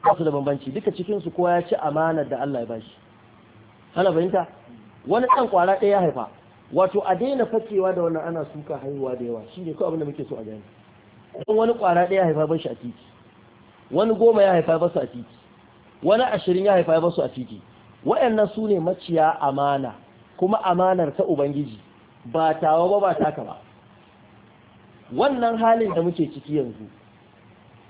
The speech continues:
shi ne amfanin tsarin musulunci. Tsarin musulunci shi ne idan aka ce yau mutum an kama ɗansa yana yawon bola, nan kila ba za ku san abin ba sosai, ko an kama ɗansa yana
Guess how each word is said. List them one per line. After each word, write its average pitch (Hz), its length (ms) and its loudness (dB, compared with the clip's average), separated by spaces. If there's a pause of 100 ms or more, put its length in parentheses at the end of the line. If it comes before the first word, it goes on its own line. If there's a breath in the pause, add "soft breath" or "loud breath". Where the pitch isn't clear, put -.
(160)
shi 190 80 -14 (120)
ne 190 160 -2 (100)
amfanin 151 640 -4 (100)
tsarin 170 300 -4
musulunci. 131 480 -12 (1040)
Tsarin 247 340 4
musulunci 220 540 -2
shi 180 180 -10
ne 156 260 -4
idan 160 320 0
aka 233 280 0
ce 190 80 -6
yau 160 200 0
mutum 139 360 -8 (280)
an 156 200 -4
kama 165 320 -2
ɗansa 143 340 -6
yana 135 220 -2
yawon 127 420 -2
bola, 117 260 -10 (920)
nan 180 160 -4
kila 170 320 0
ba 160 80 0
za 156 120 0
ku 156 160 -8
san 147 140 -4
abin 135 200 -4
ba 120 100 -8
sosai, 104 280 -16 (400)
ko 160 100 0
an 180 140 0
kama 180 260 0
ɗansa 160 280 -6
yana 147 200 -4